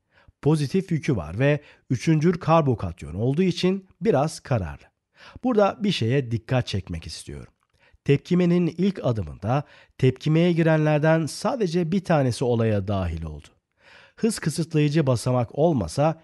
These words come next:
hiçbir şey olmaz. Ama olduğuna göre diğer her şey bunu takip edecek. Yani hız kısıtlayıcı basamakta tepkimeye girenlerden sadece biri işin içine girdi. O yüzden bunu S N bir tepkimesine benzetebiliriz.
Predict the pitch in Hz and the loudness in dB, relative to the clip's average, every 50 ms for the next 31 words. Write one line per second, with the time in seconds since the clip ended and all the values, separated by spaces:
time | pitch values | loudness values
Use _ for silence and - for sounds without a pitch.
0 | _ _ - - 185 180 - - 85 - - 120 120 110 98 80 69 62 - - | _ _ -4 -2 -2 -2 -4 -10 -10 -6 -4 -2 -2 -2 -2 -4 -6 -12 -16 -18
1 | - - - - _ _ _ - - - - - 226 226 214 196 190 - _ - | -18 -20 -20 -20 _ _ _ -20 -20 -12 -4 0 2 2 2 2 0 -4 _ -4
2 | 110 104 107 110 113 123 147 185 190 156 120 87 76 90 110 135 - _ _ _ | -2 0 0 0 2 2 2 4 2 2 0 -2 -4 -6 -8 -8 -10 _ _ _
3 | _ - 113 127 135 135 120 95 80 90 127 180 196 - - - 180 185 208 - | _ -2 0 2 4 4 2 2 0 0 0 0 0 -2 0 0 0 0 0 -4
4 | - 151 139 165 196 185 - - 156 147 143 - 147 120 101 85 82 76 - 64 | -6 -4 -2 -2 -2 -2 0 0 0 0 2 -2 -2 -4 -4 -4 -6 -10 -14 -16
5 | - - - _ _ _ _ _ _ - - _ - 127 147 165 180 185 185 185 | -18 -20 -20 _ _ _ _ _ _ -20 -20 _ -2 2 4 4 4 4 4 2
6 | 180 - - 110 135 202 196 - - - 147 - - 160 - - 170 165 160 151 | 0 -2 -4 0 0 0 0 -2 -6 -10 -8 -6 -6 -6 -4 0 0 0 2 2
7 | 190 175 180 160 - 165 139 117 92 85 - - 113 123 139 - - - - - | 0 0 0 0 0 -2 -2 -2 -2 -6 -6 -4 -2 -2 -2 -4 -8 -18 -20 -20
8 | _ - - 135 - - - 156 151 156 160 165 156 156 151 156 156 151 151 151 | _ 0 0 0 0 2 0 2 4 4 4 4 4 4 4 4 4 4 4 2
9 | 151 143 156 156 160 160 156 143 - - - 202 214 185 190 190 160 156 185 175 | 2 4 4 4 2 2 0 -6 -8 -4 -2 -2 0 2 0 0 0 2 0 0
10 | 147 139 139 165 180 180 170 139 131 101 - - 101 95 90 - - 92 85 82 | 0 -2 -2 0 0 2 0 0 -2 -4 -4 -4 -4 -4 -6 -6 -8 -10 -10 -10
11 | 80 82 73 - - - - _ _ _ _ _ _ _ - - - _ - 185 | -10 -14 -16 -18 -20 -20 -20 _ _ _ _ _ _ _ -20 -20 -14 _ 2 2
12 | 226 233 170 123 101 113 107 110 120 139 170 165 135 147 175 175 175 - _ _ | 4 4 4 2 2 0 0 0 2 2 2 4 4 2 2 0 -4 -14 _ _
13 | - 131 135 123 - - 160 156 156 151 165 170 170 - 147 131 - - 131 131 | -2 -2 -2 0 2 2 2 2 2 2 0 0 0 0 -2 -2 0 0 0 0
14 | 127 113 - 127 123 127 127 117 123 120 120 113 95 98 90 - 120 117 101 95 | 0 0 0 0 0 0 2 2 2 0 0 0 -2 -4 -6 -4 -4 -4 -4 -6
15 | 80 80 69 - - - - - | -10 -10 -14 -16 -18 -18 -18 -20